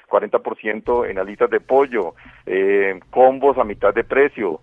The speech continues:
descuentos, eh, del veinte por ciento en restaurantes muy conocidos de la ciudad. Entonces,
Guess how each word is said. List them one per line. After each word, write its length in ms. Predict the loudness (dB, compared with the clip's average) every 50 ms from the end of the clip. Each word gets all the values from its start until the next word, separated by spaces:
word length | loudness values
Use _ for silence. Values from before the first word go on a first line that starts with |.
| _ _
descuentos, 760 | -12 -8 -6 -6 -6 -4 -4 -2 -2 -2 -2 -2 -2 -2 0 0
eh, 180 | -2 -2 0 0
del 140 | -2 -2
veinte 260 | -4 -4 -8 -8 -8 -8
por 180 | -8 -8 -8
ciento 260 | -6 -8 -8 -4 -4
en 60 | -4 -4
restaurantes 720 | -4 -2 0 2 2 2 2 0 0 -2 -4 -6 -6 -6 _ _ -18
muy 260 | -12 -6 -4 -4 -4
conocidos 500 | -2 -4 -4 -4 -6 -6 -4 -2 -2 0
de 60 | 0
la 60 | 0
ciudad. 220 | -2 0 0 0 0
Entonces, 340 | 0 -2 -6 -6 -6 -6 -8